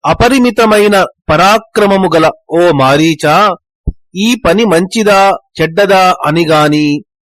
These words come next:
నాకు ఈ విషయమునందు సామర్థ్యము ఉన్నదా లేదా అని కాని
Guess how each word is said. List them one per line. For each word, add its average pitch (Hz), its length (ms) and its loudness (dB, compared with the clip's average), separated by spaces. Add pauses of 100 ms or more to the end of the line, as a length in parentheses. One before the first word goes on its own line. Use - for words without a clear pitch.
(200)
నాకు 185 460 0
ఈ 190 380 -4
విషయమునందు 208 760 0
సామర్థ్యము 202 840 -2
ఉన్నదా 185 500 2
లేదా 170 480 0
అని 151 260 -4
కాని 156 520 -2